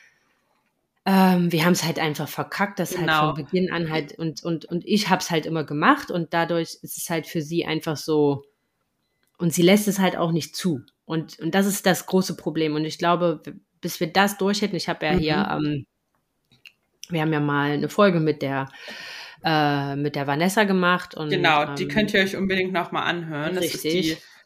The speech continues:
Speaker 2: Schlaffolge.
Speaker 1: Ganz genau, die können wir noch mal mit in die Shownotes packen.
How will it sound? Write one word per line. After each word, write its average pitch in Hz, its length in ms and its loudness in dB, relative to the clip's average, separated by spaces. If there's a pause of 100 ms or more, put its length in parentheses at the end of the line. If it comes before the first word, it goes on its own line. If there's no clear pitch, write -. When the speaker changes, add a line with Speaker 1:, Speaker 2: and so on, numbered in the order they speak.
(100)
Speaker 2:
Schlaffolge. 165 1200 0 (200)
Speaker 1:
Ganz 165 280 -4
genau, 151 240 -4
die 151 100 -8
können 165 180 -6
wir 156 140 0
noch 147 100 -2
mal 147 120 -2
mit 143 200 -2
in 139 80 -4
die 135 80 -4
Shownotes 165 420 0
packen. 170 360 -4